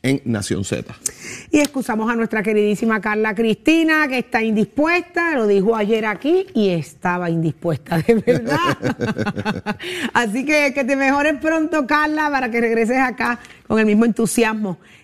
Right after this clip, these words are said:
Speaker 2: que, que te caracteriza. Pero vamos al análisis de las portadas, señores. Un fei para el alcalde de Arecibo. Tuve la oportunidad de entrevistarlo,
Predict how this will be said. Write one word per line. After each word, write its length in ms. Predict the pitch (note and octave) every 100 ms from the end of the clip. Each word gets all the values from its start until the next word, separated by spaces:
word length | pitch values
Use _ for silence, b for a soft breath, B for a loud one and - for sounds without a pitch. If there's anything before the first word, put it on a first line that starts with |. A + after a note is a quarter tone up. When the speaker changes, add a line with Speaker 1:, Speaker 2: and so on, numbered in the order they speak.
| -
Speaker 2:
que, 320 | G3+ G3 F#3
que 80 | G3+
te 100 | G3
caracteriza. 680 | G3+ F#3+ - D#3 C#3 - F3
Pero 200 | B3 B3+
vamos 260 | C#4 D#4+ D#4+
al 80 | D4+
análisis 440 | C#4 C#4+ C#4+ D#4+
de 120 | C#4+
las 160 | C#4+ C4+
portadas, 1040 | - C#4+ C4+ B3 - C#4+ D4 D4 C#4 B3
señores. 680 | - B3 B3 C#4+ D4 A#3+ - B B B _ F#4
Un 240 | G#4 G#4+
fei 540 | - E4 D4 A3+ D#3
para 220 | C3+ A#3+ B3+
el 40 |
alcalde 560 | B3 A3+ C#4 C#4+ D4+ D4+
de 160 | D4
Arecibo. 840 | D4 C#4 B3+ - - D#4+ E4 E4 F#4 A4+ G#4
Tuve 160 | A3+ A3
la 60 |
oportunidad 340 | A3 A3+ A3+ A3+
de 60 |
entrevistarlo, 720 | A3 A3+ A3 - G#3 A3 A#3+